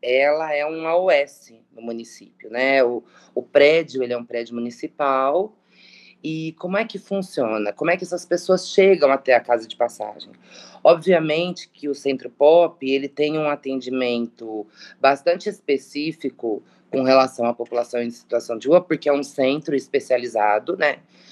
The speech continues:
Então, ele é referência pro município de São Carlos e, e algumas vezes até pra região. E, e esse atendimento confere à, à equipe,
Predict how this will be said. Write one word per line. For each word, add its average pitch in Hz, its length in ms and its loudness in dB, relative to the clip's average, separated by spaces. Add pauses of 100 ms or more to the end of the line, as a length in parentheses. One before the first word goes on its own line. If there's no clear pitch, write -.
Então, 131 160 4
ele 131 120 6
é 131 60 4
referência 135 840 -4
pro 127 140 -12
município 117 440 -6
de - 80 -18
São 104 220 -10
Carlos 127 560 2
e, 120 240 -6 (400)
e 131 80 4
algumas 127 400 0
vezes 127 160 -4
até 127 260 -2
pra 127 160 -8
região. 120 680 -4 (920)
E, 151 1040 -8 (1000)
e 156 160 4
esse 180 180 2
atendimento 156 1040 0
confere 139 1300 0
à, 127 340 -4
à 131 80 0
equipe, 127 800 -12